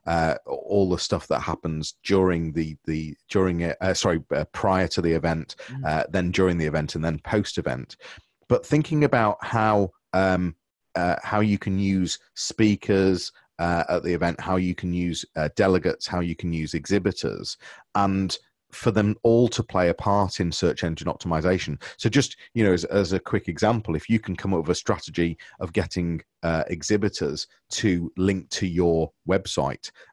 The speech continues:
Speaker 1: uh, and you can show them value as to why they're doing that, then wow, that ticks a massive S E O box. You've suddenly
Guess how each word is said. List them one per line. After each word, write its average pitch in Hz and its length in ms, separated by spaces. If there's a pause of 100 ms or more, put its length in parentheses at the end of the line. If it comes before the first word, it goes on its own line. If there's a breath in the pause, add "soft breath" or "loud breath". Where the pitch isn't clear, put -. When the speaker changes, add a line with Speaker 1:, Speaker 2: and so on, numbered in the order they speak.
Speaker 1:
uh, 87 180
and 92 120
you 92 80
can 85 140
show 92 300
them 82 200
value 82 440
as 80 100
to - 140
why 82 260
they're 80 160
doing 90 320
that, 71 180 (300 loud breath)
then 87 300 (120)
wow, 98 280
that 95 200
ticks - 260
a 87 40
massive 87 400
S - 180
E 82 100
O 104 120
box. - 340
You've 82 120
suddenly 90 480